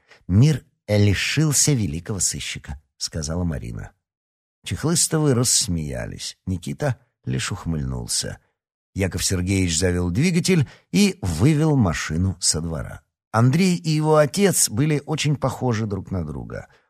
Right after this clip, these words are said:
Оба подтянутые, спортивные, с приятными, улыбчивыми лицами и отличным характером. Яков Сергеевич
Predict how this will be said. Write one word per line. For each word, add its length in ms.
Оба 180
подтянутые, 800
спортивные, 840
с 100
приятными, 640
улыбчивыми 760
лицами 580
и 200
отличным 760
характером. 800
Яков 320
Сергеевич 580